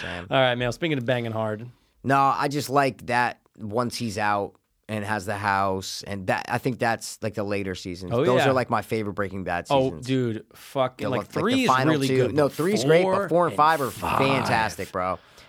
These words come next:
Speaker 1: Fantastic,
Speaker 2: Oh,
Speaker 1: dude.
Speaker 2: you can't get better T V than that. I'm sorry.
Speaker 1: So good.
Speaker 2: Oh, it's amazing.
Speaker 1: Um, I'm, it might be a rewatch time for me.
Speaker 2: Like, right before
Speaker 1: I
Speaker 2: El
Speaker 1: did,
Speaker 2: Camino?
Speaker 1: like, two and a half years ago.
Speaker 2: Yeah.
Speaker 1: I think I did
Speaker 2: Maybe, like,
Speaker 1: it.
Speaker 2: before El Camino. Dude, you get sucked
Speaker 1: No.
Speaker 2: right back in.
Speaker 1: That's a month,
Speaker 2: Oh, yeah,
Speaker 1: bro.
Speaker 2: well,
Speaker 1: A
Speaker 2: whatever.
Speaker 1: month and ten days.
Speaker 2: Yeah, that's true.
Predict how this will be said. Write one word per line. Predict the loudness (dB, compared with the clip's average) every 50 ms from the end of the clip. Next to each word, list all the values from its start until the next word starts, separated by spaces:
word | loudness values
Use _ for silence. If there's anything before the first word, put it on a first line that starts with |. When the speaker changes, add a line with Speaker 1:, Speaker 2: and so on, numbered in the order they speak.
| -20 _ -2
Speaker 1:
Fantastic, | -2 0 0 0 0 0 2 2 2 2 2
Speaker 2:
Oh, | 2 2 2 0
Speaker 1:
dude. | 0 -2
Speaker 2:
you | -4
can't | -2 0 -2 0 0
get | 0 0 2
better | 2 2 2 2
T | 0 0 0
V | 0 0 0
than | 0 0
that. | -2 -2 -4
I'm | -4
sorry. | -2 0 0 0 0 -2 -6 -8
Speaker 1:
So | -10 -12 -12 -12 -12 -12 -10 -10 -10 -12
good. | -10 -12 -12 -10 -10 -8 -10 -10 -6 0 2
Speaker 2:
Oh, | 2 2
it's | 2 0 -2
amazing. | -2 0 0 0 -2 -4
Speaker 1:
Um, | -4 -4 -4 -4 -4 -6 -4
I'm, | -4 -4 -4
it | -4 -4
might | -4 -4 -4 -6
be | -8 -8
a |
rewatch | -8 -6 -4 -4 -4 -4 -6 -6
time | -8 -8 -8 -8
for | -10 -12
me. | -10 -10 -8 -8 -6 -2
Speaker 2:
Like, | -2 -2 0 0
right | 0 -2
before | -2 0 2 2
Speaker 1:
I | 2
Speaker 2:
El | 2
Speaker 1:
did, | 2 2 2
Speaker 2:
Camino? | 4 2 2 0
Speaker 1:
like, | -2 -6
two | -8 -8 -8 -6 -6 -4 -4
and | -2 -2
a |
half | -2 -2 -2 -2
years | -4 -4 -4 -4
ago. | -2 0 2
Speaker 2:
Yeah. | 2 2 2
Speaker 1:
I | 0 -2 -4
think | -6 -6
I | -8 -8
did | -8 -10 -10 -8 -6
Speaker 2:
Maybe, | -4 -2 0 0
like, | 0 0
Speaker 1:
it. | -2
Speaker 2:
before | -4 -4 -2 0 0
El | -2
Camino. | -2 -4 -6 -4 -4 -4 -2
Dude, | -2 0 0
you | 2 2
get | 2 2
sucked | 2 2 2 0
Speaker 1:
No. | 0
Speaker 2:
right | -2
back | -2 -2 -2
in. | -4 -4
Speaker 1:
That's | -4 -4 -4 -4
a | -4 -4
month, | -4 -8 -12 -14 -10 -8 -6 -6 -6 -8 -10 -6
Speaker 2:
Oh, | -4 -2 0 2
yeah, | 2 2
Speaker 1:
bro. | 2 2
Speaker 2:
well, | 0 0
Speaker 1:
A |
Speaker 2:
whatever. | 0 2 2 2 2
Speaker 1:
month | 0 -2
and | -6 -6
ten | -4 -6 -4 -4
days. | -4 -4 -2
Speaker 2:
Yeah, | -2 -2
that's | -2 -2 -2 -4
true. | -4 -4 -4 -6